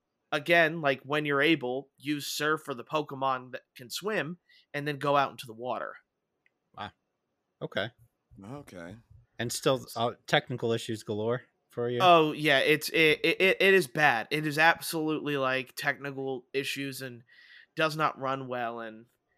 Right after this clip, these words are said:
Speaker 2: Man.
Speaker 1: you know, again, I just don't know, we don't know who to blame for it. Like, is it the s-,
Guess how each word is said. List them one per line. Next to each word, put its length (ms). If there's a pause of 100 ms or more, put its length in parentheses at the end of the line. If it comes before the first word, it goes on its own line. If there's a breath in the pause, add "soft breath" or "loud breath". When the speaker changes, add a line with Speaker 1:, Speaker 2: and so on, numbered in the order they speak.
(140)
Speaker 2:
Man. 140
Speaker 1:
you 100
know, 180
again, 480
I 120
just 180
don't 160
know, 220
we 140
don't 140
know 80
who 80
to 60
blame 300
for 280
it. 60 (220)
Like, 340
is 180
it 100
the 80
s-, 220